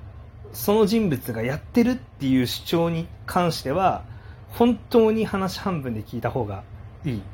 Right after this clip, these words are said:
なって思いました。話半分というか、もうものすごいフィルターがかかってる傾向がある。あの、まあ、やっぱりその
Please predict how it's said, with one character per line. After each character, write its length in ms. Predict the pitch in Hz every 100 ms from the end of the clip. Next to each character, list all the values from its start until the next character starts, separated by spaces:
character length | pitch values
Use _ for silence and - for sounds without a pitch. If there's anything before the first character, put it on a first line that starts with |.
| - - - -
な 140 | 160
っ 60 | 180
て 200 | - 113
思 120 | 104
い 40 | 98
ま 100 | 101
し 80 |
た。 100 | - - -
話 280 | 139 143 -
半 160 | 180
分 100 | 135
と 60 | 110
い 20 |
う 40 | 107
か、 160 | 101 - - - -
も 40 | 120
う 0 |
も 160 | 139 180
の 80 | 247
す 180 | -
ご 80 | 262
い 60 | 196
フ 60 |
ィ 60 | 131
ル 80 | 127
タ 140 | 123
ー 40 | 110
が 60 |
か 40 | -
か 100 | 110
っ 20 |
て 160 | - -
る 60 | - - - - - - - - -
傾 200 | 123 110
向 220 | 120 104
が 120 | 98
あ 40 |
る。 40 | 92 - - - - - - - -
あ 220 | 113 107
の、 340 | 104 104 104 101 - -
ま 60 | 147
あ、 20 |
や 80 | 156
っ 40 |
ぱ 120 | -
り 220 | 277 180 254
そ 140 |
の 80 | 135